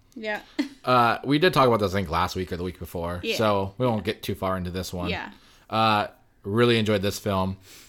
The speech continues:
Speaker 2: Probably one of my top contenders, I'd say.
Speaker 1: Probably.
Speaker 2: So that was a five out of five for me.
Speaker 1: I agree.
Speaker 2: Uh, what?
Speaker 1: I just said I agree.
Speaker 2: Oh.
Speaker 1: 'Cause I'm a fucking, I don't have an opinion of my own,
Speaker 2: Yeah,
Speaker 1: apparently.
Speaker 2: that's true.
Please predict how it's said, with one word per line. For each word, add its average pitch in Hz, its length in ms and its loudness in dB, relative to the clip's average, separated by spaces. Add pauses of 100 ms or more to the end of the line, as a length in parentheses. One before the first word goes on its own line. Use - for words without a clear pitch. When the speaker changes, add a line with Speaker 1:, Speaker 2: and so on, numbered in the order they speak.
(420)
Speaker 2:
Probably 117 280 4
one 107 120 2
of 98 60 0
my 95 220 0
top - 300 -2
contenders, 90 480 -4
I'd 87 200 -4
say. 87 320 -6 (400)
Speaker 1:
Probably. - 280 -10
Speaker 2:
So - 120 -2
that 101 200 2
was 95 120 -4
a 85 40 -6
five 90 320 -2
out 85 120 -6
of 82 80 -12
five 76 260 -10
for - 100 -20
me. 76 280 -14 (360)
Speaker 1:
I 220 120 -8
agree. 202 360 -12
Speaker 2:
Uh, - 320 -4 (380)
what? - 260 -4
Speaker 1:
I 233 60 -12
just 214 140 -12
said 214 100 -6
I 196 120 -6
agree. 202 460 -8
Speaker 2:
Oh. 190 220 -4 (120)
Speaker 1:
'Cause 220 100 -20
I'm 185 160 -12
a 185 120 -18
fucking, 180 460 -14 (160)
I 202 60 -6
don't 196 120 -8
have 196 140 -6
an 180 60 -14
opinion 190 300 -10
of 180 80 -12
my 175 180 -10
own, 180 140 -10 (140)
Speaker 2:
Yeah, 90 220 -4
Speaker 1:
apparently. 90 80 -8
Speaker 2:
that's - 100 -12
true. 90 220 -10